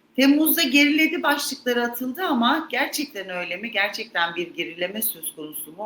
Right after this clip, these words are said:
Ona da bakacağız. Tabii diğer taraftan siyasilerden de ekonomi adına açıklamalar var. Kim neler dedi, ne kadar doğruyu söylüyorlar onu da konuşacağız. Diğer taraftan, e, Amerika'nın en ünlü bankası, en büyük bankalarından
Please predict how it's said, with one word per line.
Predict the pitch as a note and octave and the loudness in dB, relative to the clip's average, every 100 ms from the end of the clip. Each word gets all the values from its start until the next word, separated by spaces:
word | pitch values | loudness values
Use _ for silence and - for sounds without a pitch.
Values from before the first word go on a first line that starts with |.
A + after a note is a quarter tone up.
| - | -8
Ona | E3 D3 | -8 -8
da | B2 C#3 | -8 -14
bakacağız. | - - F3+ A3 - - - - - | -18 -14 -8 -8 -8 -16 -20 -20 -12
Tabii | - A#3+ | -4 2
diğer | C4 C4 | 4 4
taraftan | A#3+ A#3+ B3 B3 | 0 -2 -2 -2
siyasilerden | - B3 A#3 A3+ A#3+ A3 G#3+ G#3+ G3+ F3+ | -2 -2 -4 -4 -4 0 0 0 -2 -2
de | |
ekonomi | - - F#3 F3 E3+ | -4 -6 -8 -4 0
adına | D#3 D3+ D3+ | -2 0 0
açıklamalar | D#3 - - D#3+ D3 C#3+ C3+ - | 0 -4 -10 -8 -4 -2 -2 0
var. | D#3 - - - | 0 -2 -8 -2
Kim | C4+ C4+ | 4 6
neler | B3 A3 F#3+ F3+ F3 | 6 4 4 4 0
dedi, | E3+ G#3+ - - - _ | 0 0 -2 -6 -20 _
ne | B3+ D#4+ | 2 4
kadar | F#4+ D#4+ A#3 G3+ | 4 4 4 4
doğruyu | F#3+ F3+ E3+ E3+ | 2 0 0 -4
söylüyorlar | - F3+ E3 D#3+ D#3+ D#3+ E3+ A#3 A#3 F3+ | -4 -2 -4 -2 -2 0 0 -2 -4 -14
onu | F3 D#3+ | -16 -16
da | D#3+ | -16
konuşacağız. | D#3+ - - - F#3+ A3+ - - - - F3+ | -18 -20 -20 -2 0 0 -2 -10 -20 -8 2
Diğer | F3 F3 | 2 2
taraftan, | E3 D#3+ - F#3+ G#3+ - | -4 -6 -2 -2 -2 -2
e, | D3+ D#3 D#3 - | 0 0 -2 -4
Amerika'nın | D#3+ D#3+ D#3+ E3 D#3+ F#3+ - _ - | -6 -6 -8 -10 -10 -12 -16 _ -12
en | E3+ | -10
ünlü | D#3+ E3 D#3 | -8 -8 -6
bankası, | E3 E3 E3 D#3+ D3+ | -4 -4 -6 -4 -2
en | E3 | -2
büyük | D#3+ D#3 D3+ | -6 -8 -4
bankalarından | D3 D#3 D3+ D3 D#3 G3 | -4 -6 -8 -4 -2 -2